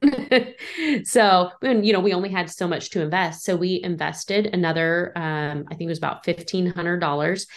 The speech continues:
and we turned that over into three thousand dollar check. I said, "Could I please get my check when I drop off the product?" <laughs> And so we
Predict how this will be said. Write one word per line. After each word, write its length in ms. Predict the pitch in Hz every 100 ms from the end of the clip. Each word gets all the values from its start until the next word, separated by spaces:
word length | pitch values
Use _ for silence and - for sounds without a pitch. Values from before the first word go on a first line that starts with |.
| - - -
and 640 | 170 165 160 156 151 151 - -
we 80 | 156
turned 260 | 165 165
that 220 | 160 151 -
over 320 | 156 165 175
into 600 | - 156 160 160 151 147
three 280 | - 165 175
thousand 420 | 165 151 151 165
dollar 260 | 147 143
check. 280 | 147 160 170
I 80 | 165
said, 240 | 165 156
"Could 100 | -
I 60 | 175
please 260 | 175 208 -
get 140 | -
my 120 | 160
check 320 | 156 175 180 -
when 120 | 156
I 80 | 151
drop 300 | 156 160 160
off 220 | 151 156
the 80 | 160
product?" 580 | 170 160 - - - -
<laughs> 800 | - 269 - 214 170 - 247 190
And 160 | 202 208
so 160 | 208 180
we 180 | 208